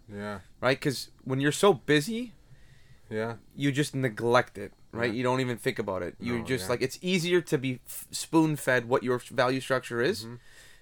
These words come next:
Speaker 2: 'cause it's automatic, right? Like, he-, he-, here's your rules, Roy, go.
Speaker 1: Yeah.
Speaker 2: And, like, you would just live to those rules. It's very easy. It's,
Speaker 1: That's
Speaker 2: it's,
Speaker 1: it.
Speaker 2: you know, you can go into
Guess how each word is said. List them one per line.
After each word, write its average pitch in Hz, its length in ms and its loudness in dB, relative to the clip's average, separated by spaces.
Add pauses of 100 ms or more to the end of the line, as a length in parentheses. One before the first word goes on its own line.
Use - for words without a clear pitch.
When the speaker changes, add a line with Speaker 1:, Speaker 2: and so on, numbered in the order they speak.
(320)
Speaker 2:
'cause 131 160 -2
it's 131 240 0
automatic, 131 640 4
right? 113 220 2
Like, 113 240 -2 (200)
he-, 117 380 -18
he-, 143 200 -8
here's 165 300 8
your 156 140 6
rules, 135 320 4
Roy, 127 200 4
go. 117 320 8 (360)
Speaker 1:
Yeah. 127 100 -2
Speaker 2:
And, 123 100 0
like, 123 200 2
you 135 140 -2
would 127 80 -2
just 120 160 -2
live 123 220 0
to - 80 -4
those 107 180 -2
rules. 101 320 -4
It's 104 140 -10
very 123 200 2
easy. 104 360 -6
It's, 101 100 -14
Speaker 1:
That's - 120 -6
Speaker 2:
it's, 98 140 -6
Speaker 1:
it. - 60 -14
Speaker 2:
you 117 120 -6
know, 113 40 -2
you 113 140 -4
can 113 80 -6
go 117 80 -2
into - 160 -8